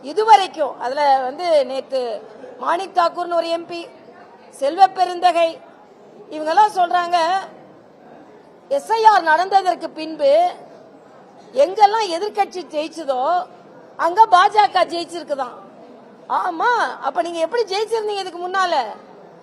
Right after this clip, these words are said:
போலி வாக்காளர்களை வச்சு ஜெயிச்சிருந்திருக்கீங்கன்னு நீங்களே ஒப்புக்கொள்கிறீர்கள். அதனால பட்டியல் வரும், பொதுமக்கள் எல்லோருக்கும் உரிமை இருக்கிறது. என் ஓட்டு இல்லைன்னா போய் கேட்கறதுக்கு. அப்ப கேட்க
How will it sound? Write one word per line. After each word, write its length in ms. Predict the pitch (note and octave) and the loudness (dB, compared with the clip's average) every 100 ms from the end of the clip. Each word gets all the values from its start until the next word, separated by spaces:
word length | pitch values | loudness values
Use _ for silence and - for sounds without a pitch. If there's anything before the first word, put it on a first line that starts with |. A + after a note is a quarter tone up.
| - - D4 | -20 -4 4
போலி 340 | E4+ A#4+ B4+ G4+ | 6 6 4 4
வாக்காளர்களை 580 | G4+ G4+ G#4 F#4+ F4 D#4+ | 4 4 2 2 0 -2
வச்சு 180 | D4+ F#4+ C#4+ | -2 -6 -4
ஜெயிச்சிருந்திருக்கீங்கன்னு 920 | F4+ G#4 G#4+ G4 F4+ D4 D4+ G4+ F4+ | -4 -2 -4 -6 -8 -6 -6 -6 -4
நீங்களே 340 | G#4+ A4+ A#4+ A4 | -4 -2 0 0
ஒப்புக்கொள்கிறீர்கள். 880 | G4+ G#4+ G4+ F4+ E4 D#4+ C4 A3 - - - - - - - - - B3 | 0 -4 -2 -2 -4 -6 -8 -10 -12 -18 -20 -20 -20 -20 -20 -14 -2 0
அதனால 380 | D4+ F4 D#4 D4 D#4+ E4+ - - - - - - - - C4+ | 2 4 4 4 2 -2 -8 -20 -20 -20 -20 -20 -20 -4 -2
பட்டியல் 460 | C#4 G4+ G4+ F#4 | -2 2 2 4
வரும், 300 | D4 D#4 D4+ D4 - - - - - - | 4 2 -2 -8 -16 -20 -20 -20 -10 -2
பொதுமக்கள் 540 | - G#4+ G#4 - F4+ D4+ | 0 2 0 2 0 0
எல்லோருக்கும் 680 | D#4 F#4+ F#4 E4+ F#4+ F4+ C#4 A3 - - - - - C4+ | 2 6 4 4 -2 -2 -2 -6 -16 -20 -20 -20 -18 -8
உரிமை 320 | F4 G#4+ G#4+ G4 | -4 0 2 0
இருக்கிறது. 480 | E4 E4 D4+ C#4+ C4+ C4+ - D#4 | -2 -2 0 0 0 -4 -2 0
என் 140 | D4+ F4 | 4 6
ஓட்டு 220 | G#4 F#4+ E4 | 6 4 -2
இல்லைன்னா 220 | F4 G4 F#4+ | -2 0 2
போய் 200 | D4+ D#4+ | 2 6
கேட்கறதுக்கு. 600 | F4+ F4+ D#4+ B3+ A#3+ C4 B3 - - - - - - | 6 6 0 0 -4 -6 -8 -14 -20 -20 -20 -12 -6
அப்ப 120 | F#4 F#4 F#4 | -4 -2 -2
கேட்க 260 | G#4+ G#4 | 2 2